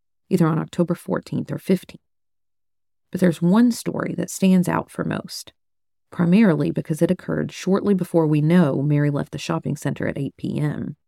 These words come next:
Shortly before that, a woman by the name of Carol Taylor Smitherman noticed a man walking the same direction as her in the parking lot as she left Rich's department store. He's described as having brown crew-cut hair, wearing a short-sleeved shirt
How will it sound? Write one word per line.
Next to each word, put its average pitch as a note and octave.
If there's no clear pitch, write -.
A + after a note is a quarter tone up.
Shortly A#3+
before F#3
that, -
a -
woman F#3+
by G3+
the F#3
name D#3+
of D3
Carol F#3+
Taylor D#3+
Smitherman D#3
noticed F3
a C4
man D#3
walking F3
the F#3+
same F3
direction D3
as D3+
her -
in D#3
the D3+
parking F#3+
lot -
as D3+
she D#3
left D3
Rich's D3
department -
store. -
He's F#3
described D#3+
as D#3+
having D3+
brown D#3+
crew-cut F3+
hair, -
wearing E3+
a D3+
short-sleeved F#3
shirt -